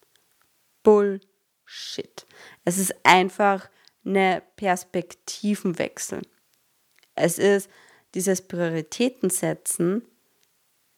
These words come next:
nur etwas, dass du dich selbst als erste Prio setzt. Du selbst bist oberste Prio.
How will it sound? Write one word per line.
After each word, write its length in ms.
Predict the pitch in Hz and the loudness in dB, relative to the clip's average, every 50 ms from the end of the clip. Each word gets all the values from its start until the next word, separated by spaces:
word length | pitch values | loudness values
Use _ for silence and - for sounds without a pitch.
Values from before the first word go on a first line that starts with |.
| _ - | _ -10
nur 280 | - 180 190 220 226 - | -4 -2 0 2 2 2
etwas, 500 | - 170 170 170 - 175 170 185 185 - | 0 -2 -4 -4 -4 -4 -4 -4 -4 -4
dass 180 | - 170 - - | -8 -10 -8 -6
du 100 | 165 165 | -8 -8
dich 420 | - - - 208 220 - - - | -8 -6 -4 -4 -4 -4 -6 -8
selbst 560 | - - 185 175 175 175 170 170 - - - | -4 -2 0 2 2 2 0 -4 -8 -14 -12
als 160 | - 170 - - - | -12 -12 -12 -8 -4
erste 460 | - 170 165 165 160 - - 160 160 | 0 0 0 0 -2 -6 -8 -8 -8
Prio 520 | 160 _ - - - 208 220 226 214 180 170 | -8 _ -12 -8 -4 -2 -2 0 -2 -2 -4
setzt. 580 | - - - - - - - - - - - _ _ _ _ _ _ _ _ _ _ _ _ - | -6 -8 -8 -10 -10 -10 -10 -12 -12 -14 -20 _ _ _ _ _ _ _ _ _ _ _ _ -6
Du 160 | - 233 277 | -2 0 0
selbst 540 | 277 - - 226 202 196 196 196 208 - - | 0 0 0 2 2 2 0 -2 -4 -10 -14
bist 180 | - 170 - - | -14 -14 -10 -4
oberste 480 | - 185 180 190 190 185 - - 180 175 | -4 -2 0 0 0 0 -2 -6 -8 -8
Prio. 460 | - - 214 220 214 196 165 - | -8 -6 -4 -2 -2 -2 -2 -4